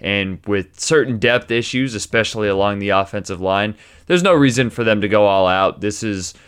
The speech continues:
a scrimmage for them to get out in front of everybody, to televise it, to kind of put the,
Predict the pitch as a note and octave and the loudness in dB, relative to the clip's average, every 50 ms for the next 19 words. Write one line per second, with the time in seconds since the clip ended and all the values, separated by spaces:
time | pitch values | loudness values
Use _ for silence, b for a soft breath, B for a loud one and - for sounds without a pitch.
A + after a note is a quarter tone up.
0 | b b b b - F#2+ F#2+ F2 - - - B2+ B2 A#2 A2+ A2 G2 - - - | b b b b -2 -2 -2 -2 -4 -4 -2 0 0 0 0 -2 -4 -6 -8 -4
1 | G#2+ G2+ G2 F#2+ F#2 F#2 F2 - b b b b b b A#2+ A#2+ A#2+ A#2 - B2 | -2 0 0 0 0 -2 -6 -8 b b b b b b 2 2 2 2 0 -2
2 | A2+ F#2 C3 B2+ B2 A#2+ A#2 F#2 - G#2 - - B2+ B2 B2 A2 A#2+ A#2 G#2 A2 | -2 2 2 4 4 4 2 0 -2 -2 -2 0 0 0 2 2 0 0 0 -2
3 | A2+ G2 A#2 A#2 A#2 A2+ A2+ A2+ A2 - - G2+ - - B2 B2 A#2+ A#2 G#2+ A2 | -2 0 2 2 2 2 0 0 -2 -6 -8 -12 -6 -2 0 2 2 2 4 4
4 | A2 G#2+ G#2+ G#2 F2+ G#2+ A2 G2 - - A2+ - A2 A2 G#2+ G2 - - A#2+ A2+ | 4 4 2 2 0 -2 -4 -4 -6 -8 -10 -6 -4 -4 -4 -4 -4 -4 -6 -6
5 | G2+ - G#2+ G2 G2 F#2 E2+ | -4 -2 -2 -2 -2 -4 -6